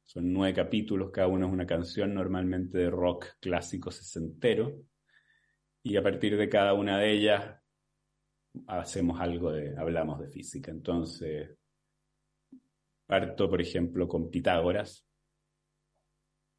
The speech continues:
Pitágoras, eh, escribió o formuló la primera teoría científica, que era una teoría de la consonancia musical. Ahí uso a los Beach Boys, nada más consonante musicalmente de canciones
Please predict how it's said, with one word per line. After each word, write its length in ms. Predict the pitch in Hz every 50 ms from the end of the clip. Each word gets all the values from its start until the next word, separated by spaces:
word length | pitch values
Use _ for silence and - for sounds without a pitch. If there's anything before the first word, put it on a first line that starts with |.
| _ _ - 87 -
Pitágoras, 520 | - 82 - 98 107 123 123 120 117 117 - - -
eh, 180 | 95 - - -
escribió 800 | - - - - 92 90 90 95 98 104 104 104 104 - - _ _ _ _
o 360 | 101 98 95 - - - -
formuló 320 | - - 90 92 98 101
la 100 | 101 -
primera 320 | 101 92 92 98 98 98 -
teoría 220 | 98 95 95 92
científica, 480 | - - 92 95 - 135 135 113 95 90
que 80 | 90
era 80 | 90 90
una 80 | 87
teoría 340 | 87 87 82 87 90 87 85
de 60 | 85
la 100 | 82 80
consonancia 640 | 73 80 80 78 - - 80 82 82 82 - - 80
musical. 520 | 78 76 - - 73 71 73 69 69 - - - _ _ _ _ _ _ - - - - _ _ _ _ _ _ _ _ _ _
Ahí 200 | 87 87 95 101
uso 200 | 98 - - 101
a 40 | 90
los 220 | 87 87 90 95
Beach 320 | 107 139 131 135 - -
Boys, 320 | - 82 76 78 71 - - _
nada 380 | _ - 76 90 95 92 92 90
más 260 | 87 90 90 90 - - - - _ _ _ _
consonante 800 | - 98 90 85 82 - - 90 85 90 92 92 90 90 87 90
musicalmente 800 | 85 82 - 90 82 71 87 85 85 82 82 85 82 - - 90
de 180 | 85 82 80
canciones 720 | 73 76 73 73 - - - 92 85 80 80 78 - -